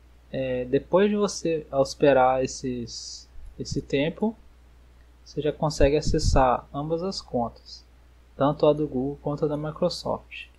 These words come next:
Vou mostrar o passo a passo aqui pra trocar a senha, é, e conseguir a, acesso à conta do Google e da Microsoft.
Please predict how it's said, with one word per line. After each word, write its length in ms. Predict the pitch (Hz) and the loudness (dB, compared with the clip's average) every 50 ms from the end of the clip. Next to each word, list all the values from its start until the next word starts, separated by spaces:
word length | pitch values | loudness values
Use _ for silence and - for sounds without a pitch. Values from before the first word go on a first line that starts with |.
| - _ - | -16 _ -6
Vou 80 | 160 | -2
mostrar 340 | 156 151 151 - 165 151 147 | -2 -2 2 4 6 6 6
o 60 | 143 | 6
passo 300 | - - 151 - - 156 | 4 -2 -6 -6 -6 -8
a 20 | 147 | -2
passo 380 | - 151 147 143 143 - 151 | 0 2 2 2 0 -4 -10
aqui 260 | - - - 151 151 | -16 -14 -12 -12 -12
pra 600 | 156 - 175 170 165 165 156 151 143 135 120 - - - | -4 -2 0 2 2 2 2 2 2 2 0 -4 -8 -8
trocar 380 | - 160 147 139 - - 147 147 | -2 0 0 0 2 2 0 0
a 40 | 143 | 0
senha, 500 | - - - - 147 160 180 196 208 208 - - - - - - - - _ _ _ - _ - - _ _ - - _ - - | -2 -8 -8 -6 -4 -4 -2 -4 -4 -2 -2 -2 -2 -2 -4 -8 -14 -20 _ _ _ -20 _ -20 -20 _ _ -20 -20 _ -14 -8
é, 240 | 160 151 147 143 143 | -4 0 0 2 2
e 80 | 143 143 | 0 -2
conseguir 680 | - - 160 151 - 165 156 147 156 151 147 147 147 - | -4 -6 -6 -6 -4 -6 -6 -4 -2 -2 -2 -4 -4 -2
a, 460 | 156 143 139 139 139 135 135 127 131 - - - - - - - - | -2 0 0 0 -2 -4 -6 -8 -8 -8 -2 2 4 4 4 4 2
acesso 560 | 151 143 - - - 151 143 143 143 - - | -2 -6 -6 -2 0 2 2 2 0 -2 -4
à 60 | 151 139 | -6 -4
conta 340 | - - 156 147 - 160 | -4 -4 -2 0 0 -2
do 100 | 151 151 | -2 -2
Google 340 | 143 135 135 139 143 143 143 | -6 -10 -12 -10 -8 -8 -8
e 20 | 143 | -8
da 100 | 147 147 | -8 -10
Microsoft. 800 | 143 143 - 160 156 - - 143 123 110 - - - - - | -12 -12 -12 -12 -12 -8 -4 -4 -4 -4 -6 -10 -16 -20 -20